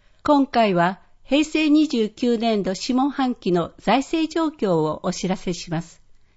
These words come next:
この財政状況は、平成三十年三月三十一日現在のもので、五月までの出納整理期間を含めた決算額とは異なります。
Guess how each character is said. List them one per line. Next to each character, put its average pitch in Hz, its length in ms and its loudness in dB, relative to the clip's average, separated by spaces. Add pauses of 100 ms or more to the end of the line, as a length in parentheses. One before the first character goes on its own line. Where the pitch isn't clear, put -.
(520)
こ 285 140 4
の 294 180 4
財 285 220 0
政 320 280 -2
状 330 180 -2
況 240 240 -4
は、 180 340 0 (320)
平 269 200 2
成 277 240 2
三 277 320 0
十 247 240 0
年 160 220 -2
三 302 260 -2
月 247 220 -6
三 262 340 -2
十 196 160 -2
一 175 220 -4
日 226 220 -6
現 220 280 -2
在 180 200 -2
の 165 100 -2
も 165 140 0
の 170 100 0
で、 156 240 -8 (480)
五 233 140 -2
月 233 260 0
ま 190 100 0
で 175 140 -2
の 175 120 -2
出 277 300 -2
納 320 140 -2
整 311 260 -2
理 302 120 -2
期 - 80 -20
間 208 260 0
を 170 40 0
含 - 280 -6
め 185 80 -2
た 180 220 -6 (260)
決 262 220 0
算 339 200 0
額 254 220 -2
と - 160 -4
は 160 180 0
異 185 200 -4
な 180 120 0
り 156 140 -4
ま 151 80 -6
す。 - 240 -16